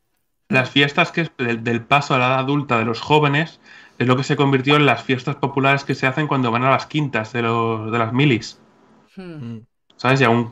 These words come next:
Speaker 1: aún más o menos se hace, ¿sabes? Aunque ya no haya servicio militar, ¿sabes?
Speaker 2: Mm.
Speaker 3: Bueno, a, a, a, hay una cosa, se me ha venido a la memoria otro día, y con eso tengo que hacer como una especie de short o, o de, o de vídeo grabado y tal, que es un,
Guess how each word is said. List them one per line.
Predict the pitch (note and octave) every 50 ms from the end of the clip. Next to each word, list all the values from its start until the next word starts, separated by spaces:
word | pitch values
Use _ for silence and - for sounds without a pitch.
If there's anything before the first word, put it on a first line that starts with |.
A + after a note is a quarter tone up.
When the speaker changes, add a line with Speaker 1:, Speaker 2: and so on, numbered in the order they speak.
| - - -
Speaker 1:
aún | A#2 A#2 A#2+
más | A#2+ B2+
o | B2
menos | B2 B2+ B2+ -
se | - A#2+ A#2
hace, | C#3 D#3 - - A#2+ G#2 - _ _
¿sabes? | - B2+ C3 C3 C3+
Aunque | A#2+ - A2+
ya | A2 A#2
no | A2+ A2+
haya | A2 A2+ A2
servicio | - A#2+ A2+ A2 A#2
militar, | A2+ G#2+ A2+ A2+ D#3 F3 D3 - - - - -
¿sabes? | A#2 B2 - -
Speaker 2:
Mm. | F3
Speaker 3:
Bueno, | D#3+ F3+ F3 - -
a, | C#3 - _ _ _ - - _ -
a, | - D3 - -
a, | - - -
hay | - - D#3+ F#3
una | G#3+ G#3 F#3+ F3+ D#3+ D3 D3
cosa, | D#3 C#3 - G3+
se | - - A#2+
me | A2 A#2+
ha | C3+
venido | D3 D3 C#3+ C#3 C3+ C3+ B2 A2+ - A2+
a | A#2
la | A2+ A2 G#2
memoria | A2 A2 G#2 G#2+ G#2 A2 A#2+ C#3+ E3 - _ _ _ _ _ _ _ _ _
otro | - A#2+ B2 C3+ C#3 C3
día, | B2+ B2+ C3+ C#3 - -
y | A#2+ G#2
con | - G#2+ G#2
eso | A2 - - B2+
tengo | C3+ B2+ B2+
que | B2
hacer | - - C3 A#2+ B2
como | - A2+ A2 G#2+
una | G#2+ A2+ A2
especie | G#2+ - - A2 - - A2 G2+
de | F#2+ F#2 -
short | - - - G#2 A2+ A#2+ A2+ G#2 _ -
o, | G#2 G2 G2 G2 G#2 G#2+ G#2 G2+ G2 G2+ G2
o | G2
de, | G2 G2 G2 G2+ G#2 G2+ _ _ _ _ _ _ _ _ _ _ _ _
o | - G#2
de | G2+ G2
vídeo | G2+ G#2+ G#2+ A2 A2 A2
grabado | G#2+ G2+ G2 F#2 F#2+ G2+ A2+ A#2 A2
y | G#2 G#2
tal, | G2+ G#2 B2+ D#3+ _ _ _ _ _ _ _ _ _ _ _ _ _ _ _ _ _ _
que | - - A2 A2 B2 D3+
es | D3 - - -
un, | C3+ B2 A#2+ A#2 A2 G#2+ G#2 G#2 G2+ G2+ G2+